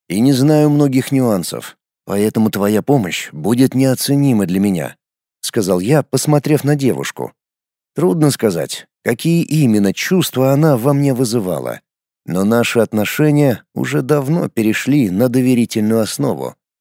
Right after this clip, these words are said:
хотя и дружбой назвать их нельзя. Хотя я и стараюсь соблюдать дистанцию с Ольгой, ее интерес ко мне очевиден, и это меня немного напрягает.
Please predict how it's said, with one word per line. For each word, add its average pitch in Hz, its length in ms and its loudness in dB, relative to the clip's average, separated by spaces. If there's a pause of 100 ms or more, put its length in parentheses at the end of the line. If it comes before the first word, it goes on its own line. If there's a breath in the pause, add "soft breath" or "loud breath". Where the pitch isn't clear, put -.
(120)
хотя 160 640 0 (160)
и 156 140 0
дружбой 117 560 0
назвать 104 400 -2
их 104 120 -8
нельзя. 85 480 -4 (760)
Хотя 127 360 0
я 180 160 4
и 165 60 4
стараюсь 175 480 2
соблюдать 120 480 0
дистанцию 127 580 0
с - 140 -2
Ольгой, 78 400 0 (280)
ее 131 360 0
интерес 165 480 2
ко 143 160 2
мне 165 220 4
очевиден, 156 640 -4 (280)
и 101 180 -2
это 147 260 2
меня 143 400 2
немного 127 560 0
напрягает. 87 680 -4